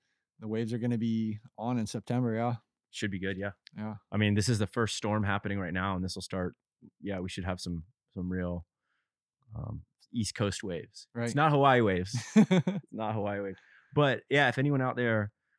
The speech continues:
Speaker 2: wants to come and learn from the master foil of the world,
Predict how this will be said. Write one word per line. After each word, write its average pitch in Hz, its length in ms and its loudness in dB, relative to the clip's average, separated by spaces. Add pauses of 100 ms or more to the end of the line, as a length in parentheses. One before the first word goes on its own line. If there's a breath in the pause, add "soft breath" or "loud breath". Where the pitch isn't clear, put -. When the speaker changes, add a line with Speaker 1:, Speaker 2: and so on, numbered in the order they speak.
(140)
Speaker 2:
wants 101 480 0
to 95 600 0 (680)
come 98 540 0
and 90 200 -4
learn 90 380 0
from 87 680 -2 (220)
the 87 500 -4 (260)
master 92 640 -4 (100)
foil 92 160 0
of 87 60 -2
the 87 80 -4
world, 87 360 -4